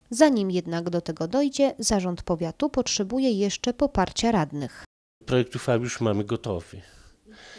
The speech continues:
Speaker 2: E, także wprowadzimy dodatk-, będziemy wnioskowali o wprowadzenie dodatkowego punktu na sesji Rady Powiatu trzydziestego czerwca i wierzymy, że Wysoka Rada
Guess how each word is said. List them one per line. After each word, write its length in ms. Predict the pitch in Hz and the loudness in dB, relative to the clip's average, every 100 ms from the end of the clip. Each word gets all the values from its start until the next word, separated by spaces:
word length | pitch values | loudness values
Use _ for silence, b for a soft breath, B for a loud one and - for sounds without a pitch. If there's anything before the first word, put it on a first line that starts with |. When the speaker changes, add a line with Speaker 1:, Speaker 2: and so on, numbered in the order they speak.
| B B | B B
Speaker 2:
E, 120 | 101 | -6
także 760 | - 107 90 98 101 104 104 104 101 | -2 -2 -2 0 2 4 4 0 -4
wprowadzimy 760 | - 117 110 113 95 98 104 | -6 -2 2 2 2 -2 -2
dodatk-, 600 | 95 95 98 - - 98 | -2 -2 -2 -2 -8 -8
będziemy 440 | 101 95 95 101 95 | 0 0 0 0 0
wnioskowali 580 | 101 - 117 117 95 | -2 -4 0 2 2
o 60 | 87 | 0
wprowadzenie 720 | - 113 95 92 92 85 95 | -2 -4 -2 -2 -2 -2 -2
dodatkowego 720 | 95 92 92 - - 92 95 | -4 -4 -4 -6 -6 -6 -6
punktu 540 | 90 101 76 - - 90 | -6 -4 -6 -8 -12 -8
na 120 | 78 | -8
sesji 440 | - 95 - - | -6 -6 -8 -6
Rady 280 | 92 87 95 | -2 -2 -2
Powiatu 600 | - 98 98 71 - 131 | -8 -8 -6 -6 -6 -10
trzydziestego 720 | 123 - 98 90 - - 90 | -10 -10 -8 -8 -8 -10 -8
czerwca 720 | 85 90 76 82 - 117 143 131 B B B B | -6 -4 -4 -6 -8 -6 -6 -8 B B B B
i 180 | 226 240 | -4 0
wierzymy, 440 | 226 139 117 123 | 2 2 2 2
że 140 | 120 123 | 0 0
Wysoka 460 | 127 - 127 139 | -2 -6 -6 -4
Rada 640 | 127 127 131 - 139 139 | -2 -2 -2 -2 -2 -4